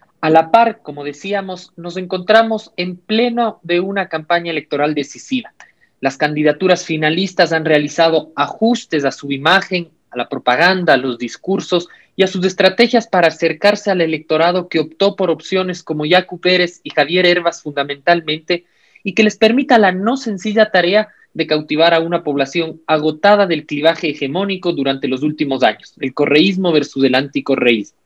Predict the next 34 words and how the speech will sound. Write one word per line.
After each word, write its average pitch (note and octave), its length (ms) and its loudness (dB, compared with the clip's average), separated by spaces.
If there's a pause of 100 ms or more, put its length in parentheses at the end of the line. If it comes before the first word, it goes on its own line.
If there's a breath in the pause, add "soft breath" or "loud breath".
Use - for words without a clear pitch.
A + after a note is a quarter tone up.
(600 loud breath)
Los C#3 160 2
análisis F3+ 560 2
y D#3 60 -4
las C#3+ 200 -2
reflexiones D3 640 -2
de C3+ 100 2
primera D#3+ 340 0
vuelta F3 460 0
pusieron G3+ 420 0
el F3 120 0
ojo G3 220 -2
sobre E3+ 360 -2
cuestiones G3 520 -2
relacionadas, D#3 760 0
por C#3 180 0
ejemplo, D#3 400 0
a C#3+ 40 6
la C3+ 80 2
eficacia D3 500 -2
de C3+ 80 -2
las B2+ 180 -4
redes C3 280 -2
sociales, E3+ 580 0 (400 soft breath)
a E3 80 2
la D#3 160 4
contraposición D#3+ 880 -2
de D#3 160 -2
qué F3+ 200 2
es E3+ 120 -6
lo D3+ 160 -2
nuevo F3 400 0
versus C3+ 380 -6
lo C3 100 0
viejo, F3 500 -2